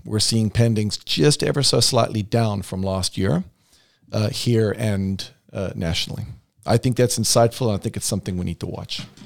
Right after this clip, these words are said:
Anybody more on that? This, uh, slide three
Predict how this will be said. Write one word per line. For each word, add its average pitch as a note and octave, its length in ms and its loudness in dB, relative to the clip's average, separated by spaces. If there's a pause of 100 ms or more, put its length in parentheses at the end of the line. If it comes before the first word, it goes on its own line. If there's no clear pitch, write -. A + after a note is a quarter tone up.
(1600)
Anybody A#2+ 220 2
more A#2 240 4
on G#2 100 0
that? A2 220 -2 (1300)
This, - 220 4
uh, C3 340 6
slide C3 500 2
three G#2+ 420 0